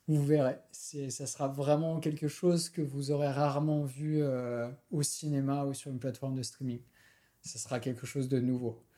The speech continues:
Et, euh, et j'ai vraiment hâte de pouvoir tourner ça parce que ça va être, euh,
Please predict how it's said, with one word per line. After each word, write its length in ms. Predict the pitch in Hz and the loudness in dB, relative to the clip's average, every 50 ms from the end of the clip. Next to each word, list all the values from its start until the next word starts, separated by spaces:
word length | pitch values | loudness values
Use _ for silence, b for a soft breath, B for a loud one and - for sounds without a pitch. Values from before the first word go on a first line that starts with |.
| b b b b b b b b b b - | b b b b b b b b b b -4
Et, 220 | 113 113 110 110 | -2 2 2 2
euh, 540 | 107 107 107 107 110 110 113 117 113 113 113 - | 2 0 -4 -6 -6 -6 -4 -4 -2 -2 -2 -2
et 120 | 120 110 | -2 -2
j'ai 160 | 107 113 120 117 | 0 2 2 2
vraiment 440 | 113 117 123 127 139 127 127 - - | 2 2 2 2 2 0 0 -2 -2
hâte 360 | 156 139 135 - - - - - 147 | -2 -2 -2 -2 -6 -12 -10 -6 -6
de 80 | 139 | -6
pouvoir 360 | 120 - - 139 123 113 - | -6 -4 -4 -2 -2 -2 -4
tourner 380 | - - 131 131 131 131 127 120 | -6 -6 -2 0 0 0 0 0
ça 260 | 120 - 143 139 139 135 | -2 -4 -6 -6 -6 -6
parce 200 | 131 117 - - | -8 -8 -10 -10
que 80 | 135 113 | -12 -12
ça 160 | - - 127 | -12 -10 -10
va 120 | 117 117 117 | -8 -6 -6
être, 220 | 117 113 - - | -6 -6 -8 -8
euh, 220 | 123 120 120 131 | -6 -6 -6 -6